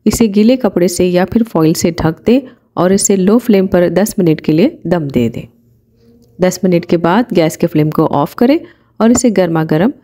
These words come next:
सर्व करें। थोड़े से धनिया पत्ते डाल दें, थोड़ी सी तली हुई प्याज और काजू और बादाम से इसे गार्निश कर दें और इसे सर्व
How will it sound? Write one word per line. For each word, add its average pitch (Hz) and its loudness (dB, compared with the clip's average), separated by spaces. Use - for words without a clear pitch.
सर्व 170 0
करें। - -6
थोड़े 226 4
से 233 2
धनिया 180 0
पत्ते 180 -2
डाल 180 0
दें, 220 0
थोड़ी 180 0
सी 175 0
तली 160 -2
हुई 175 2
प्याज 175 0
और 220 2
काजू 175 0
और 170 2
बादाम 156 0
से 180 0
इसे 226 0
गार्निश 151 0
कर 147 -2
दें 202 0
और 165 2
इसे 247 -2
सर्व 151 -2